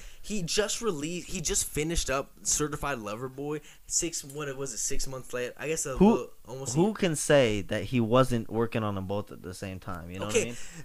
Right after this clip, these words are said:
Speaker 1: if he was, that makes it even worse because then he's not trying the, his best because he has,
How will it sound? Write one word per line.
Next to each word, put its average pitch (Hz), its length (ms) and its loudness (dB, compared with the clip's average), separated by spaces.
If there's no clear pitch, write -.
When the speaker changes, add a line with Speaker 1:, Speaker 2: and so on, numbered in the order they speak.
Speaker 1:
if 214 140 6
he 226 100 0
was, 214 240 0
that 220 120 0
makes 220 180 4
it 208 100 -2
even 202 300 0
worse 247 240 0
because 175 340 -2
then 180 140 -2
he's 185 160 -4
not 170 160 -2
trying 175 720 -2
the, 139 340 0
his 143 220 -6
best 127 360 -2
because 143 300 0
he - 100 4
has, 196 180 4